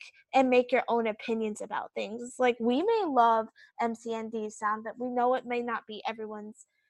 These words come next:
cup of tea. But the point of this whole section is to just give these, um, under-promoted groups that support and that push. So,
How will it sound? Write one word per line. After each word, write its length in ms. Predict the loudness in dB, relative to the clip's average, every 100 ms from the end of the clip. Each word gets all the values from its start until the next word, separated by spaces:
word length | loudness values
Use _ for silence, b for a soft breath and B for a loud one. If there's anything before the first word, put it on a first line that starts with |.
| _ -6
cup 200 | -6 -6
of 120 | -10 -12
tea. 300 | -10 -10 -12 b b b 2
But 120 | 4
the 80 | 4
point 260 | 4 2
of 100 | 2
this 140 | 0 -2
whole 140 | -4
section 440 | -4 -6 -6 -8 -8
is 160 | -8
to 100 | -10
just 320 | -6 -6 -6 2
give 160 | 2 2
these, 340 | -4 -4 -6 -10 b b b b _
um, 480 | 6 8 6 0 -12 _ _
under-promoted 1200 | 8 10 10 10 8 6 2 0 4 6 6 4 4
groups 580 | 6 6 6 -4 -16 -10 0
that 340 | 4 4 4
support 540 | -2 -2 2 4 4 2
and 140 | -4
that 140 | -4 -6
push. 560 | -8 -8 -8 -10 -12 -14 _ _ _ _ _ _ _ _ _
So, 380 | 8 10 10